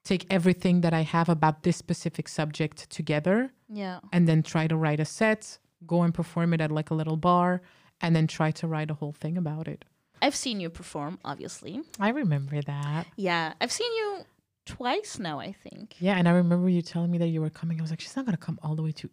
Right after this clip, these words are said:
Speaker 1: Uccle," and there you were.
Speaker 2: Yeah. It was my
Speaker 1: <laughs>
Speaker 2: ex who dropped me off at the time, so it was
Speaker 1: Really?
Speaker 2: nice, yeah.
Speaker 1: <laughs>
Speaker 2: But yeah.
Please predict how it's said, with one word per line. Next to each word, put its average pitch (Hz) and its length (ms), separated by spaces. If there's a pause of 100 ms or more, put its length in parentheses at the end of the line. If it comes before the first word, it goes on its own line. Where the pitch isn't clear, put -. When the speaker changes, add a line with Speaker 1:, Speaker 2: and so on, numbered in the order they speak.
Speaker 1:
Uccle," - 340
and 156 160
there 156 140
you 160 160
were. 147 280
Speaker 2:
Yeah. 208 600 (320)
It 214 80
was 214 160
my 185 160
Speaker 1:
<laughs> - 60
Speaker 2:
ex 180 200
who 196 120
dropped - 340
me 139 100
off - 180
at - 100
the - 80
time, - 340 (240)
so 175 80
it 254 80
was 320 160
Speaker 1:
Really? 320 80
Speaker 2:
nice, - 300
yeah. 170 160 (220)
Speaker 1:
<laughs> 254 360 (640)
Speaker 2:
But - 200
yeah. - 80